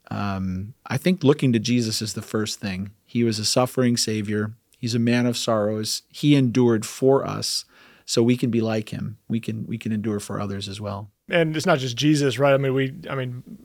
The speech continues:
Speaker 2: uh, you get other examples in the Bible encourage you.
Speaker 1: I don't know what it would have been like to be Paul, because he had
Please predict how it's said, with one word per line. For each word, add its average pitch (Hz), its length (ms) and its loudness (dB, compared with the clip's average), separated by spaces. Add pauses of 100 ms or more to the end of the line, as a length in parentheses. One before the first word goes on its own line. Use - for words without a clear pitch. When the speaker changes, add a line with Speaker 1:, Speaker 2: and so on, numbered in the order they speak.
Speaker 2:
uh, - 140 -10
you 156 120 -8
get 160 100 -4
other 147 240 4
examples 139 460 -2
in 139 60 -4
the 139 60 0
Bible 143 400 2
encourage 143 460 0
you. 147 240 0 (340)
Speaker 1:
I 160 120 2
don't 254 140 0
know 196 120 6
what 165 160 8
it - 80 4
would 151 120 4
have 135 100 2
been 127 160 2
like 131 260 4
to - 100 -8
be 110 120 -2
Paul, 107 300 0
because 110 380 -2
he 143 180 0
had 123 340 4